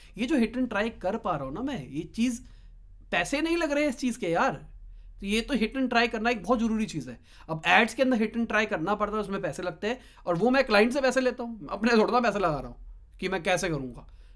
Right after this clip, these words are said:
Hit and try अगर क्लाइंट के लिए एक एड कैंपेन को ऑप्टिमाइज करने के लिए स्टार्टिंग में टेस्टिंग करनी पड़ रही है, तो क्लाइंट पैसे दे रहा है ना, मैं थोड़ा ना दे रहा हूँ।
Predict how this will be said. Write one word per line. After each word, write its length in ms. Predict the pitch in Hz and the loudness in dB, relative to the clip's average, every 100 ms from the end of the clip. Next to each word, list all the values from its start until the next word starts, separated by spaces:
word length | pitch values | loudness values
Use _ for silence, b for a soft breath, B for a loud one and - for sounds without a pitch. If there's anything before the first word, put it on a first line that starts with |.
| b | b
Hit 100 | 151 | 0
and 120 | 208 | 0
try 220 | 202 196 | 4 4
अगर 120 | 208 208 | 4 4
क्लाइंट 380 | 208 185 202 | 2 2 2
के 80 | 208 | 0
लिए 320 | 214 208 226 226 B B | 2 4 4 0 B B
एक 260 | 196 196 - | -4 -4 0
एड 200 | 175 208 | 4 4
कैंपेन 340 | 208 190 202 202 | 2 -2 -2 0
को 80 | 196 | -2
ऑप्टिमाइज 380 | - 196 196 | 0 -2 -2
करने 260 | 196 180 180 | -2 -4 -4
के 60 | 190 | -4
लिए 100 | 202 | -2
स्टार्टिंग 340 | 180 160 196 | -2 -2 -4
में 80 | 196 | -2
टेस्टिंग 360 | 180 - 202 | -2 -2 -4
करनी 220 | 190 175 196 | -2 -2 -2
पड़ 200 | 220 226 | 0 2
रही 140 | 170 | 2
है, 140 | 160 226 b b - - - | 0 -4 b b -20 -20 -20
तो 60 | - - | -20 -10
क्लाइंट 320 | 190 185 220 | -4 -2 -2
पैसे 260 | 233 214 214 | -4 -6 -4
दे 140 | 165 | -4
रहा 80 | 143 | -6
है 80 | 143 | -6
ना, 80 | 262 | -4
मैं 200 | 233 208 | -4 -4
थोड़ा 200 | 156 139 | -6 -6
ना 80 | |
दे 120 | 135 131 | -6 -4
रहा 120 | 208 | -4
हूँ। 200 | 277 | -6